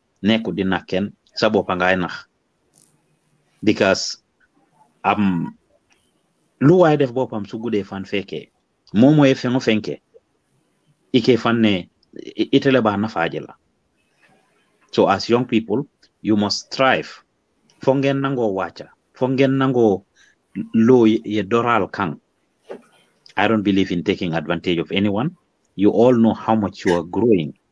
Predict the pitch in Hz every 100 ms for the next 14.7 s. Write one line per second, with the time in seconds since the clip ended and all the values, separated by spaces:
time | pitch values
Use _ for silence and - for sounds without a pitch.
0 | _ _ _ - - 98 78 - - 107
1 | 95 - 85 90 87 90 - 92 87 80
2 | - - - _ _ _ - - _ 92
3 | 98 - 101 110 120 135 101 95 98 120
4 | 117 101 101 107 90 107 117 98 104 92
5 | 98 92 87 107 143 - _ _ 175 -
6 | 90 - _ _ - 92 85 80 92 90
7 | 90 92 95 101 92 90 85 92 92 95
8 | 80 87 85 95 101 135 156 - _ _
9 | _ _ _ _ _ _ _ _ - 107
10 | 95 123 131 120 101 117 113 110 - 147
11 | 127 113 107 104 90 92 90 - - -
12 | - - _ 831 - _ _ _ _ _
13 | _ - 104 98 95 82 80 _ _ _
14 | _ _ - 107 104 92